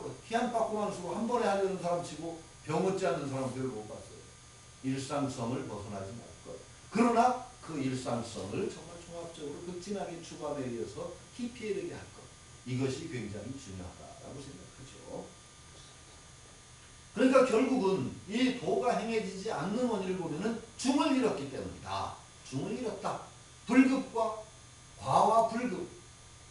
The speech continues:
여기서 이제 도가 행해지지 않는 거예요. 중이라는 건 뭐냐?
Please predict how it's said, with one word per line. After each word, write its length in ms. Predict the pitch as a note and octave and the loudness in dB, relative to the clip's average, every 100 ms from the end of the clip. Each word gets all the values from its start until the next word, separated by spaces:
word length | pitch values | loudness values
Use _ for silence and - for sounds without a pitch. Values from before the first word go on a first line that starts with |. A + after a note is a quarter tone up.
| - | -4
여기서 380 | E3+ F#3 G#3 B3 | 2 4 2 0
이제 200 | A#3 F#3+ | -2 -2
도가 460 | D3+ C3+ C3+ - - | 0 2 2 0 -4
행해지지 320 | C3+ B2 - | -2 -2 -4
않는 120 | B2+ G#2+ | -8 -10
거예요. 220 | - - | -12 -4
중이라는 480 | F#3 G#3+ A3+ G#3+ B3+ | 0 4 6 6 4
건 160 | C4 | 2
뭐냐? 300 | D#3 F3 F#3 | 0 -4 -6